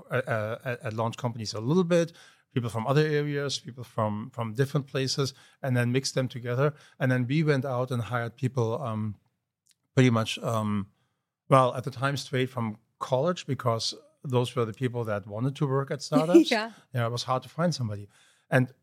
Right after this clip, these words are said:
Speaker 1: and then I always, I was, um, I was always, uh, a little bit, um, amused, I would say. People would come in and they had, like, whatever, fifteen years experience, and they would look around and say, "Oh, this is, uh, startup, risky," and so on and so forth. And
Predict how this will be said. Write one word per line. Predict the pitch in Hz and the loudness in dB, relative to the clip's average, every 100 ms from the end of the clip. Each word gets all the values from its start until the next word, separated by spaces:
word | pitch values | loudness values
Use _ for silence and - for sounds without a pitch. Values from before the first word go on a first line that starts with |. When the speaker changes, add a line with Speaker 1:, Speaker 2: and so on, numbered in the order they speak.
| - | 2
Speaker 1:
and | 151 | 4
then | 156 | 4
I | 156 | 4
always, | 180 196 160 - | 2 2 0 -2
I | 151 | 0
was, | 165 156 - | 0 -2 -4
um, | 156 135 127 123 165 - _ _ - | 0 2 4 4 0 -4 _ _ 2
I | |
was | 139 | 4
always, | 156 156 - | 6 4 0
uh, | 208 135 120 120 | 0 2 2 2
a | |
little | 127 139 | 0 2
bit, | 127 123 247 | 2 0 0
um, | 139 117 113 110 107 - _ _ _ - | 0 2 0 -2 -4 -8 _ _ _ 0
amused, | 123 120 175 - | 2 4 4 2
I | 113 | -4
would | 110 | -6
say. | - 117 | -2 -2
People | 120 139 135 | -2 -4 -4
would | 127 | -6
come | - 113 101 | -4 -4 0
in | 123 175 - - _ - | 0 0 -4 -20 _ -6
and | 113 | -2
they | 113 | -2
had, | 120 113 | -2 -2
like, | 104 - 139 | -6 -8 -6
whatever, | 110 104 | -2 -2
fifteen | 98 131 - | -4 -10 -6
years | 120 104 | -4 -6
experience, | - 123 135 156 135 | -8 -2 2 2 0
and | 113 | -4
they | 107 | -6
would | 110 | -2
look | 120 123 | -2 0
around | 107 107 | 0 0
and | 135 127 | 0 0
say, | 120 | 0
"Oh, | 160 139 127 | 2 0 0
this | 120 | -2
is, | 131 117 - - - - _ _ - | -2 -2 -4 -10 -16 -20 _ _ -8
uh, | 123 113 117 131 | -6 -6 -8 -10
startup, | - - 139 139 135 131 123 - | -10 6 8 8 2 0 -4 -4
risky," | 139 131 147 131 127 131 | 0 2 2 2 2 0
and | 160 147 | -4 -6
so | 104 117 | 0 0
on | |
and | 120 | 0
so | |
forth. | - 160 127 | 0 0 2
And | 117 | -2